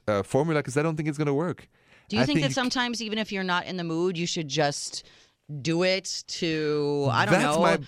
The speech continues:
Speaker 1: yes,
Speaker 2: save the
Speaker 1: and you know what, Angie?
Speaker 2: relationship?
Speaker 1: It's my biggest argument when I have a girlfriend that I don't want to, I say, "Maybe you should just do it because," and they laugh at me. So this is what I've learned. You do it 'cause you feel like it. Yes. I think that no one can force anybody. There's no words that can change anybody's mind. Angie, when you don't feel like it,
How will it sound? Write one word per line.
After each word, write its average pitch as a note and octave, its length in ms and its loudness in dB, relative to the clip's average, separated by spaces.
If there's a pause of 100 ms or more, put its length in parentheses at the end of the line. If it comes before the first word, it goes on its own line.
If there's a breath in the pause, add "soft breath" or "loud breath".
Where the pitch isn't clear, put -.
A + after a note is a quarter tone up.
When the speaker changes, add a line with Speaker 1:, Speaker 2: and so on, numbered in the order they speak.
Speaker 1:
yes, E3 200 4
Speaker 2:
save F3 180 2
the F#3 60 2
Speaker 1:
and F#3+ 60 4
you F3 60 2
know G3+ 120 4
what, G#3 120 4
Angie? G3+ 220 2
Speaker 2:
relationship? A#3+ 220 -2 (320 loud breath)
Speaker 1:
It's D3+ 180 2
my C#3+ 140 4
biggest C#3 360 2
argument C3+ 500 0
when G#2 120 2
I G#2+ 40 0
have A2 140 0
a G#2 60 -2
girlfriend A2+ 500 0
that G2 80 2
I G2 60 0
don't G2+ 180 0
want A#2+ 180 -4
to, B2+ 100 0
I - 20 -2
say, C#3 160 -2
"Maybe G#3 280 -2
you F3 60 0
should D3 180 -8
just B2+ 200 0
do C3+ 140 2
it A#2+ 160 0
because," C3+ 380 0 (160 loud breath)
and B2+ 140 -2
they A#2+ 80 2
laugh A#2+ 260 0
at C3 160 0
me. C#3 160 0 (200 loud breath)
So C#3+ 120 -6
this G3+ 80 4
is F#3 80 -4
what D#3 120 4
I've A#2 160 4
learned. F#2+ 360 0 (380 soft breath)
You D#3 200 2
do D#3 180 4
it C3 180 2
'cause A2 200 0
you G#2+ 60 -2
feel B2 180 2
like F#2+ 260 2
it. D#2 200 -4
Yes. G#2+ 440 -2 (340 soft breath)
I C#3 140 2
think C#3 280 0
that A#2 160 0
no B2+ 100 0
one B2 160 2
can A2 160 0
force A#2+ 320 2
anybody. B2 400 2
There's A2 220 -2
no A#2 140 4
words A2 420 4
that B2 140 0
can A2+ 140 0
change A2+ 280 -2
anybody's G#2+ 440 0
mind. A2 280 0
Angie, B2+ 260 0
when A2+ 100 0
you G2+ 60 -4
don't G#2 180 -2
feel A#2+ 180 0
like A#2+ 260 0
it, C3 140 0